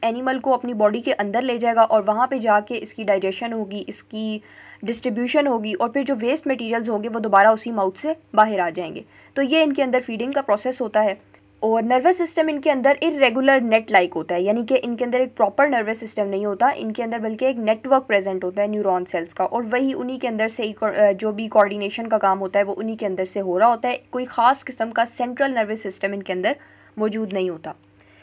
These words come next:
इसके बाद इनका लाइफ स्टाइल है तो ये सेसाइल होते हैं mostly, यानी कि ये मूव नहीं कर सकते, लेकिन कुछ स्पीशीज़ इनकी होती हैं जो कि फ्री लिविंग होती हैं या मोटाइल होती हैं, यानी कि वो मूव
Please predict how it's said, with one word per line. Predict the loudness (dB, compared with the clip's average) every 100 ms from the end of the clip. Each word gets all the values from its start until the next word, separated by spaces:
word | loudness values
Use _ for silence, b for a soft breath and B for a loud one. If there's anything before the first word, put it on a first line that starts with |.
| b -6
इसके | 0 6
बाद | 6 6
इनका | 4 2
लाइफ | 4 4 4 2
स्टाइल | 2 4 2
है | 0
तो | 0 0
ये | -2 -4 -2 0 0 -4
सेसाइल | -6 -2 4 4 4
होते | -4 -4
हैं | -6
mostly, | -6 -6 -4 -2
यानी | -4 -2
कि |
ये | -4 -2
मूव | -2 -2 -4
नहीं | -4 -2
कर | -4
सकते, | -4 -10 -6
लेकिन | -6 -4 -4 -4 -4
कुछ | -2 -2 -4
स्पीशीज़ | -6 -6 -4 -4
इनकी | -6 -6 -4
होती | -4 -4
हैं | -6
जो | -6 -6
कि | -8
फ्री | -4 -4
लिविंग | -2 -4 -4
होती | -4 -4 -4
हैं | -4
या | -2 -2
मोटाइल | -2 2 2 0
होती | -6 -6
हैं, | -4
यानी | -4
कि | -4 -4
वो | -2 -2
मूव | -2